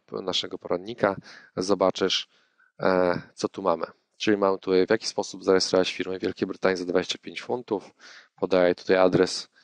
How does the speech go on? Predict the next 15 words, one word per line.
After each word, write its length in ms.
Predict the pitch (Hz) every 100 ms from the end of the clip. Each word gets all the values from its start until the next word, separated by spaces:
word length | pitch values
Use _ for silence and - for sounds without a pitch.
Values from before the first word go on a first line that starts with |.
| _ _
w 40 | 92
jaki 220 | - 95
sposób 540 | - 90 - - - 87 90
można 260 | 98 92
tą 160 | - 92
firmę 420 | - 92 95 92
zarejestrować 540 | 92 90 - 101 101
bardzo 220 | 92 90 90
szybko, 380 | - - -
nawet 180 | 95 90
w 40 | -
ciągu 220 | 90 90
dwudziestu 240 | 90 -
czterech 200 | - 101
godzin. 360 | 131 135 123